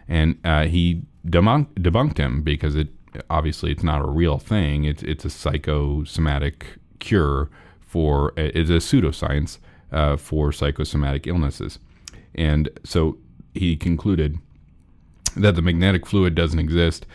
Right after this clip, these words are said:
and that any benefit to the patients from his treatments was simply f-, in their imagination. And, um, after that, in seventeen eighty-five, um, Frank, Franz, not Frank,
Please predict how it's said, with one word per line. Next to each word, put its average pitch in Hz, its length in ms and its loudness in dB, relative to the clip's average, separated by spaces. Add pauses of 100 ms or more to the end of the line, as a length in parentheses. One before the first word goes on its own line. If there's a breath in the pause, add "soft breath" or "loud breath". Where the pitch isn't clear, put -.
(280 loud breath)
and 82 120 4
that 80 220 0
any 113 220 6
benefit 82 480 2
to - 80 -10
the 82 80 -2
patients 78 720 0
from 82 160 0
his 73 100 -2
treatments 78 400 -4
was 78 100 -2
simply 80 380 -2
f-, - 200 -8
in 87 120 0
their 76 140 2
imagination. 76 800 -2 (1500 loud breath)
And, 85 480 2
um, 76 500 0 (200)
after 104 340 2
that, 80 320 2
in 78 120 0
seventeen 87 540 2
eighty-five, 78 960 0 (140)
um, 80 520 -4 (1000)
Frank, 95 460 0
Franz, 85 680 2
not 87 240 -8
Frank, 76 460 -4